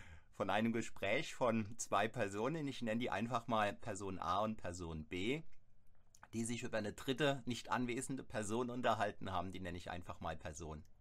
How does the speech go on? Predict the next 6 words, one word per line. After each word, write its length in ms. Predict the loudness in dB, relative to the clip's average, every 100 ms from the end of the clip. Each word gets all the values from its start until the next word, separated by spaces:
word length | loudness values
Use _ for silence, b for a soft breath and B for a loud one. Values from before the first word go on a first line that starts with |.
| -12
C. 300 | -4 -4 -4 -4 -6 -6 -10 B -10 -10 -10 B B B B B B B B B -20 0
Und 580 | 6 8 8 6 2 0 -6 -10 -14 -12 -2 2
der 220 | 4 4
wesentliche 680 | 6 6 4 2 0 0 2
Inhalt 600 | 2 4 6 4 2 -2
war, 440 | 0 4 2 2